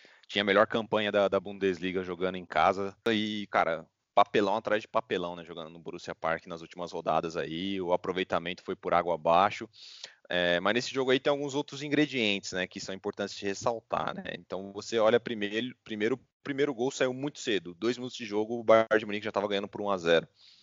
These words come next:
Pra mim teve falta no lance do gol do, do escanteio ali, viu, cara? Sei não, o que que vocês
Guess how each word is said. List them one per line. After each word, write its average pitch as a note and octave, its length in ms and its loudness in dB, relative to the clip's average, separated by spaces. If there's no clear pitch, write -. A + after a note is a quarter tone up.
Pra B2 120 6
mim A#2 120 0
teve C3+ 200 -2
falta A#2 280 2
no A#2 100 -8
lance A2+ 220 -8
do A2 80 -14
gol G2 220 -6
do, G2+ 220 -12
do G2+ 120 -12
escanteio G2 520 -2
ali, E2 140 -4
viu, F2 140 -10
cara? D#2 360 0
Sei G2 160 -6
não, F2 100 -4
o - 20 -10
que - 120 -12
que - 60 -6
vocês F#2 180 0